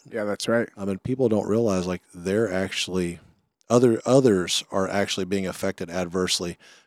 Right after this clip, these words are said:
Speaker 2: because they're choosing not to be active within this body of believers.
Speaker 1: And if you're hearing that, Emery saying that, and you're hearing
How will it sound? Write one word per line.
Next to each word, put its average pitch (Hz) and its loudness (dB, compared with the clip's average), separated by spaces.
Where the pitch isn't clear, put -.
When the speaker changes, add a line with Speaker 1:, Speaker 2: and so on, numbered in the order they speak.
Speaker 2:
because 92 -6
they're 104 4
choosing 92 -2
not 98 -4
to 98 -8
be 90 -8
active - -8
within 95 -4
this 92 -4
body 87 -4
of 82 -12
believers. 87 -6
Speaker 1:
And 131 0
if 117 0
you're 147 10
hearing 127 8
that, 131 4
Emery 117 8
saying 113 6
that, 101 4
and 113 4
you're 107 10
hearing 110 6